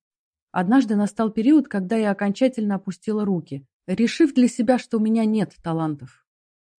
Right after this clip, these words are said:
Я смотрела на других ребят, которые обучились какому-то мастерству,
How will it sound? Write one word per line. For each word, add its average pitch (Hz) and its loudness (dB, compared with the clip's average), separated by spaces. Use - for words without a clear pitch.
Я 233 2
смотрела 294 4
на 247 4
других 233 2
ребят, 233 0
которые 202 -4
обучились 190 -4
какому-то 180 -6
мастерству, 180 -6